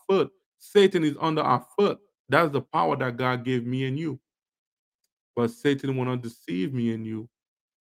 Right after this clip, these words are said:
make me and you believe that we do not have power over him. Make me and you believe that we are a sinner. Yeah, we are a sinner.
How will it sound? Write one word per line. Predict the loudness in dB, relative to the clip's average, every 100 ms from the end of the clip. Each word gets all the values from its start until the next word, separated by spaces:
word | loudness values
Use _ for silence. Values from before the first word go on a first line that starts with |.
| -4
make | 2 4 4
me | 2 2 2
and | 2
you | 2
believe | 2 2 2 2 2
that | 2 2
we |
do | 0 0
not | 0
have | -2 -4 -4
power | -2 -2
over | -2 -4 -4
him. | -12 -16 _ _ _ _ _
Make | 4 4 4
me | 2 4
and | 4
you | 2
believe | 4 2 2 2 4
that | 4 4
we | 2 2
are | 2 -2
a |
sinner. | -4 -8 -6
Yeah, | 0 0
we | 0 -2 -2
are | -2
a | -6
sinner. | -10 -14 -14